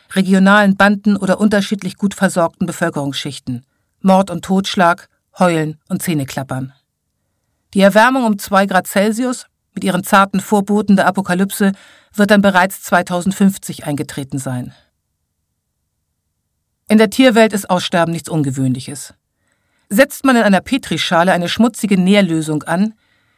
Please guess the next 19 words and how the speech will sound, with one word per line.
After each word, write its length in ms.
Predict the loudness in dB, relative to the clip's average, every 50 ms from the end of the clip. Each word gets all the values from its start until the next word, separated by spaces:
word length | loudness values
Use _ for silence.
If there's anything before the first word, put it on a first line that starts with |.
| _ _ -4
gedeihen 380 | -2 2 2 4 4 4 4
die 100 | 2 2
Bakterien 600 | 0 -2 -4 -4 -2 -2 0 0 0 0 0 0 0
darauf 280 | 0 0 0 -2 -2
ganz 200 | -2 -4 -4 -4
prächtig, 640 | -6 -10 -10 -10 -10 -12 -16 -16 -16 -18 -20 -20 _ _ _ _ _
vermehren 520 | -4 0 2 4 4 4 4 4 4 4 4
sich 320 | 4 2 0 0 -2 -6
und 100 | -10 -6
vermehren 380 | -6 -4 -2 0 0 0 0 -2
sich 140 | -4 -6 -4
immer 220 | -2 -2 0 2
weiter, 400 | 2 2 2 2 0 0 0 -2 -4 _ _ _ _ _ _ _ _ -2
bis 120 | 0 2
sie 40 | 2
die 100 | 2 2
ganze 320 | 4 4 2 2 0 0
Schale 360 | -2 0 0 0 0 0 -2
füllen. 460 | -6 -8 -8 -6 -4 -4 -6 -6 -10